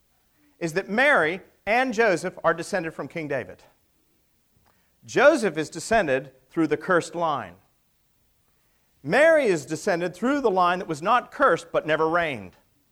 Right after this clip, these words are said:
The Savior, in order to be considered legitimate, has to be accepted by all the people. So how does God resolve that dilemma?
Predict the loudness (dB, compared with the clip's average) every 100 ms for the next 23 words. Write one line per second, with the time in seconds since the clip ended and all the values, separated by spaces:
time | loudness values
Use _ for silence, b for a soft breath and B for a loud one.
0 | _ _ _ _ _ _ _ _ _ _
1 | _ _ _ _ _ _ _ _ -4 -4
2 | 0 4 6 6 2 2 2 -2 -4 -4
3 | 0 4 6 4 2 -2 -8 -6 -4 -4
4 | -2 4 4 4 -2 -2 -2 -2 -4 -4
5 | -4 -4 -8 -6 -6 -4 -4 -4 -6 -2
6 | 0 2 2 0 -2 -2 -2 -2 -10 -14
7 | b b -4 2 4 4 2 0 0 0
8 | 0 2 2 2 0 0 -2 -2 -2 -8